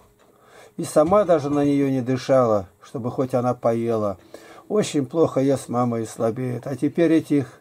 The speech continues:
два вёдер, прямо богатство. А вокруг мёда ходит, он на столе стоит. А ни я, ни мама убрать-то его сами не в силах. Так она крышку снимет, вдохнёт, обернётся, не видит ли кто,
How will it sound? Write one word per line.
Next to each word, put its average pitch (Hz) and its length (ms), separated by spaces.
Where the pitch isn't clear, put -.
два 143 840
вёдер, 156 560
прямо 160 380
богатство. 151 760
А 170 160
вокруг 180 500
мёда 156 560
ходит, 185 540
он 156 160
на 151 100
столе 170 400
стоит. 120 460
А 151 180
ни 147 100
я, 165 320
ни 139 100
мама 139 300
убрать-то 147 500
его 127 220
сами 131 380
не 131 160
в 151 40
силах. 143 600
Так 151 200
она 156 220
крышку 151 680
снимет, 135 720
вдохнёт, 123 960
обернётся, 131 880
не 117 160
видит 170 340
ли 143 100
кто, 123 280